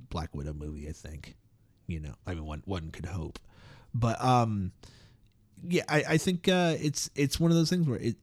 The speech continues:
it's gonna, you know, they, they, they needed a character to,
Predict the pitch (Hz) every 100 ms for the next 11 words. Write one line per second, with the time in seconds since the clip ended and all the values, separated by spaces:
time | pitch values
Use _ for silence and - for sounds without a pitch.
0 | - 127 - 135 131 127 123 113 - 113
1 | 95 87 90 - - - - - - -
2 | _ _ _ _ - 147 143 127 135 135
3 | 123 127 131 143 143 123 - 120 117 -
4 | 120 113 82 -